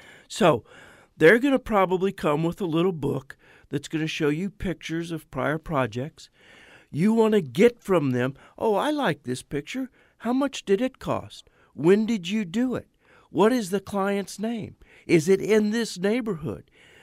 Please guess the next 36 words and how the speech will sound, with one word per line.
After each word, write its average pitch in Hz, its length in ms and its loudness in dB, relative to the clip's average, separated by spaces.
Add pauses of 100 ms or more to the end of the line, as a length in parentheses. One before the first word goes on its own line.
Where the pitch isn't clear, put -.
(220)
The 156 160 4
more 220 500 2 (260)
clients 180 800 -2 (280)
in 202 260 4
the 294 80 4
neighborhood 143 760 0 (360)
that 156 140 2
have 151 140 0
been 143 240 2
recently 240 520 0
completed 233 760 -4 (400)
that 156 140 2
he's 156 200 0
willing 214 360 0
to 214 80 0
let 214 320 -4
you 233 120 -4
talk 240 440 -6
to 120 240 -6 (440)
and 135 280 -2
willing 180 380 2
to 185 140 -6
share 196 500 -4 (340)
the 143 140 0
budget 196 500 -2
amount. 113 320 -6
And 220 140 -2
I 294 160 2
don't 208 300 2
divulge 131 600 -2
people's 123 440 -6 (240)
private 127 480 -4
business. 139 380 -4 (320)
I 226 100 -2
don't 226 200 -2
say, 180 320 -2